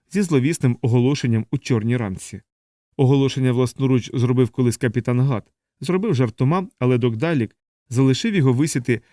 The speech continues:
бо тепер то були не жарти. Оголошення сповіщало: «Тимчасово не працює, смерть у родині». Страх витав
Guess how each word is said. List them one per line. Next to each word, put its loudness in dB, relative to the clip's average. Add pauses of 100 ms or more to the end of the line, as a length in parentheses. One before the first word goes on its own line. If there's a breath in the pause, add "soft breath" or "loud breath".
(140)
бо 2
тепер -2
то -2
були 2
не 2
жарти. -8 (480)
Оголошення 0
сповіщало: -6 (400)
«Тимчасово 0
не 2
працює, -2 (200)
смерть -2
у 2
родині». -4 (460)
Страх -2
витав -2